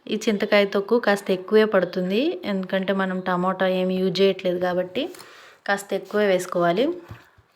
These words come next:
ఈ చింతకాయ తొక్కు చాలామందికి తెలిసే ఉంటుంది, కొంతమందికి తెలీదు. ఇది మనం ఆవకాయ ఎలా పెట్టుకుంటామో అలా చింతకాయలు వచ్చినప్పుడు సీజన్లో ఇలా పచ్చడి పెట్టేసుకొని స్టోర్ చేసుకుంటారు. ఇది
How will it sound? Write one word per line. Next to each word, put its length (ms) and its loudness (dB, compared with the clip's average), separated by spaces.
ఈ 140 -2
చింతకాయ 480 4
తొక్కు 260 -2
చాలామందికి 640 4
తెలిసే 260 4
ఉంటుంది, 280 0
కొంతమందికి 580 0
తెలీదు. 360 2
ఇది 160 0
మనం 180 0
ఆవకాయ 420 6
ఎలా 200 6
పెట్టుకుంటామో 580 -2
అలా 140 2
చింతకాయలు 500 0
వచ్చినప్పుడు 440 -2
సీజన్లో 500 0
ఇలా 160 6
పచ్చడి 380 0
పెట్టేసుకొని 600 0
స్టోర్ 340 6
చేసుకుంటారు. 720 0
ఇది 160 0